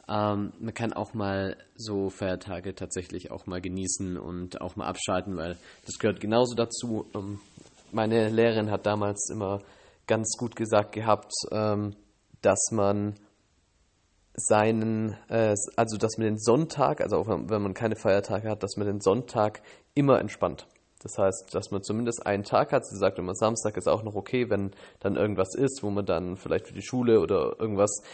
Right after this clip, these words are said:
noch, ähm, arbeiten möchte. Aber Sonntag sollte der Tag sein, wo man dann komplett, ähm, mal richtig entspannt. Und den Tag habe ich mir aber auch heute schon genommen für Ostern, weil in den letzten Tagen war einfach sehr viel los, sehr anstrengend.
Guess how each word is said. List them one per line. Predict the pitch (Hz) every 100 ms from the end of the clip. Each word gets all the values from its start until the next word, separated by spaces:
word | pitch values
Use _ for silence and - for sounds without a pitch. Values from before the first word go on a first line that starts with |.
| - -
noch, | 98 -
ähm, | - 95 -
arbeiten | 113 120 120
möchte. | 113 113 110
Aber | 90 98
Sonntag | 104 104 110 92
sollte | 104 85 104
der | 87 82 -
Tag | - 78 -
sein, | 90 90
wo | 87
man | 80
dann | 78 90
komplett, | 104 - 127 - - - - - -
ähm, | 90 92 92 92 92 90 - _ _ _ -
mal | 98
richtig | 98 101 -
entspannt. | - - 92 87 - - - _
Und | 78 104 101 - 87 -
den | 107 104
Tag | 107 98
habe | 98
ich | 101
mir | 95
aber | 92 95
auch | 95 -
heute | 104 -
schon | 110
genommen | 101 104 98 - - - -
für | - 101
Ostern, | 101 110 101 98 87
weil | 87
in | 87
den |
letzten | 85 - 92
Tagen | 90 92
war | 85
einfach | 87 92 -
sehr | 95 95
viel | 98
los, | 92 104 101 -
sehr | 78
anstrengend. | 82 92 98 95